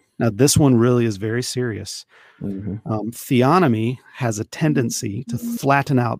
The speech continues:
Speaker 1: the Bible's covenants. And when, when I speak of theonomy here, I'm really talking of, about the, the form in which we normally see it today, which is a theonomic reconstructionism.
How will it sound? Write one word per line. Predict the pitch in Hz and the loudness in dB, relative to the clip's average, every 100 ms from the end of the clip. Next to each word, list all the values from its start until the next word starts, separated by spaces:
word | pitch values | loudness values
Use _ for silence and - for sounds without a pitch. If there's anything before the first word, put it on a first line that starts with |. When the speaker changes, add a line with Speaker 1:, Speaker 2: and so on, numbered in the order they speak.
| _ | _
Speaker 1:
the | 214 127 | -12 -8
Bible's | 113 117 110 - | -2 0 0 -4
covenants. | - 117 101 - - - - _ _ - | -2 -4 -4 -8 -12 -14 -18 _ _ -8
And | 107 101 - _ _ _ _ - - - | -6 -6 -8 _ _ _ _ -20 -14 -2
when, | 120 127 | 0 2
when | 135 143 | 2 2
I | |
speak | 170 - 208 | 0 -2 -2
of | 175 | -4
theonomy | - 139 139 143 127 | -2 -2 0 0 -2
here, | 123 135 | -2 -2
I'm | 117 107 | 0 0
really | 110 139 151 151 147 143 - _ _ _ - - | 2 2 2 2 2 2 -2 _ _ _ -20 -8
talking | - 131 - 120 110 | 0 0 2 0 0
of, | 107 104 - - 392 | -2 -4 -10 -20 -8
about | 127 107 117 110 - | -4 -2 -2 -2 -4
the, | 117 110 - | -6 -6 -6
the | 120 | -10
form | - 131 127 | 0 4 4
in | 120 | 4
which | 120 - | 2 2
we | 107 | 2
normally | 107 117 131 131 123 | 4 4 4 4 0
see | - 127 | 0 0
it | 120 | 0
today, | - 113 113 | -2 -4 -2
which | 107 110 | -2 -4
is | 117 | -6
a | 110 | -6
theonomic | - - 120 120 117 113 110 | -8 0 2 2 2 0 -4
reconstructionism. | 104 107 110 - 107 - - 107 - - 98 92 95 | -4 0 0 2 0 0 0 0 0 -2 -2 -4 -8